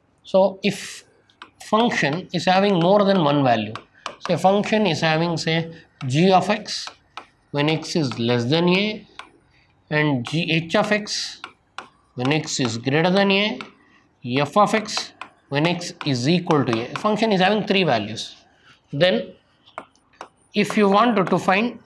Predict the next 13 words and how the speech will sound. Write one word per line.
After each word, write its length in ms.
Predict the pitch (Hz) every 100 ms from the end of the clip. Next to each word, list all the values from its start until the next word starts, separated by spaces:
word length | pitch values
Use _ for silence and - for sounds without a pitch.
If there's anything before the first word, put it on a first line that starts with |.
| - - - - _ _ -
to 100 | 160
find 340 | 151 185 202 185
what? 440 | 202 240 - - - - - _ _ _ _ _ _ _
Uh, 160 | 220 202
limit 340 | 190 240 254 208
x 220 | - -
tends 300 | 208 202 -
to 100 | 180
a, 340 | 139 135 139 - _ - - - _
x 180 | 170 160
tends 340 | - 160 139 -
to 100 | 160
a. 220 | 117